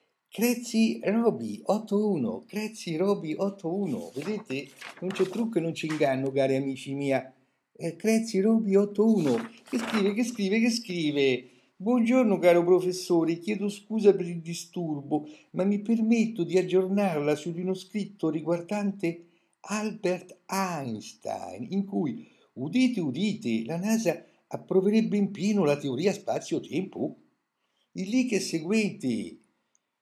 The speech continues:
lo legga, è molto importante, ben spiegato, arrivederci." Lo vedete i veri amici che fanno? E dice: "C'è, è vecchio, c'ha l'Alzheimer,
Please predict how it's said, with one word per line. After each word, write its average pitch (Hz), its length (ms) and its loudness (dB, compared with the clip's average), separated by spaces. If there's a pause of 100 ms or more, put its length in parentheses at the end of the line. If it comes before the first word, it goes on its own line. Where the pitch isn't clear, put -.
(300)
lo 190 180 4
legga, 190 760 2 (160)
è 165 140 -2
molto 233 360 2
importante, 202 800 2
ben 202 360 0
spiegato, 196 760 0
arrivederci." 185 920 -2 (260)
Lo 196 120 0
vedete 226 400 0
i 202 80 0
veri 208 240 2
amici 214 400 4
che 202 140 0
fanno? 196 640 2 (580)
E 180 200 -10
dice: 208 340 -4
"C'è, 196 300 -2 (180)
è 196 140 -2
vecchio, 226 440 2
c'ha 185 160 2
l'Alzheimer, 196 760 0